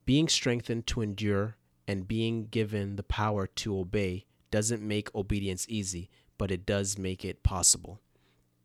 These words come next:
So again, her insights in regards to the sanctification process, meaning, uh, how we become more holy.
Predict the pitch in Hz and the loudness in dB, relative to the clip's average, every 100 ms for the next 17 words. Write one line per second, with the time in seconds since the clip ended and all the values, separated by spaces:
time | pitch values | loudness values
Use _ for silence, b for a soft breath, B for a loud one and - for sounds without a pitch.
0 | _ _ _ - 110 107 107 98 87 107 | _ _ _ -6 -2 0 0 -2 -2 -4
1 | - 120 - 110 107 110 101 95 101 - | -2 0 2 2 -2 -4 -6 -4 -2 0
2 | - 110 - 127 101 - 107 101 120 104 | 0 -2 -6 -6 -2 0 0 -4 -4 0
3 | 95 90 - 90 - 90 - 92 98 90 | 0 2 0 4 2 2 -2 -2 -4 -4
4 | 90 B B B B - 85 - 95 107 | -6 B B B B -8 -8 -6 -2 2
5 | 110 101 107 101 98 98 95 117 101 104 | 2 0 -2 -4 -2 -2 -2 -2 -4 -10